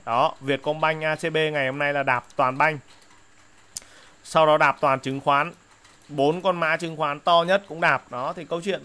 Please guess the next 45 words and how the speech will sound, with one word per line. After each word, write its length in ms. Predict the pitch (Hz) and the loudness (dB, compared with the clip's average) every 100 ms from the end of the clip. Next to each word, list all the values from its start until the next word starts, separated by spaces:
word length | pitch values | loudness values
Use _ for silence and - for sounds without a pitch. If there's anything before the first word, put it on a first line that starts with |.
| 135 | -12
nó, 240 | 135 131 151 | -10 -8 -6
nó 140 | 151 | -8
phụ 180 | 151 151 | -6 -2
thuộc 220 | 151 127 | -2 -2
vào 160 | 135 127 | -4 -4
như 100 | 143 | 0
vậy 220 | 160 131 | 0 0
thì 60 | 123 | -6
nó 140 | 127 | -6
dẫn 200 | 131 139 | -4 -4
đến 260 | 135 135 156 | -4 -4 -6
những 100 | 151 | -10
cái 80 | 160 | -2
tâm 200 | 170 160 | 0 0
lý 100 | 156 | -2
đầu 160 | 151 | -2
tư, 360 | 165 170 165 160 160 - | 0 -2 -2 -4 -12 -8
ờ, 300 | 131 127 123 127 | -4 -4 -4 -10
khá 260 | - 127 | -6 -2
là 100 | 165 | -2
bất 160 | 156 175 | -2 0
ổn. 200 | 180 113 - _ _ _ _ _ _ _ _ _ _ _ _ _ - _ _ _ - - - - - - - _ _ _ _ _ | 0 0 -6 _ _ _ _ _ _ _ _ _ _ _ _ _ -20 _ _ _ -20 -20 -20 -20 -20 -20 -20 _ _ _ _ _
Ờ, 220 | 160 165 160 | 4 4 4
đối 260 | 156 165 | 2 2
với 260 | 165 160 175 | 2 2 2
Vietcombank, 720 | 196 175 180 196 202 202 180 - | 0 -2 -2 0 0 0 -4 -8
như 120 | 185 | -4
vậy 160 | 185 160 | -2 -2
Vietcombank 680 | 151 147 170 180 185 180 151 - - 139 | -4 -4 -2 -2 -2 -4 -10 -14 -20 -4
thời 160 | 147 | -4
điểm 180 | 139 131 | -2 -4
hiện 100 | 131 | -4
tại 280 | 131 143 135 | -2 -4 -4
là 120 | 139 | -6
tạo 360 | 131 147 131 139 | -4 -6 -6 -10
được 200 | 135 - - | -10 -10 -8
cái 200 | 127 131 | -8 -4
target 420 | 160 165 185 185 | -4 -2 -2 -2
cao 140 | 175 | -2
nhất 180 | 170 190 | -2 -4
ở 60 | 143 | -6
một 180 | 131 131 | -6 -4
trăm 180 | 165 156 | -6 -4
mười 140 | 139 | -2
lăm, 300 | 156 165 | -2 -2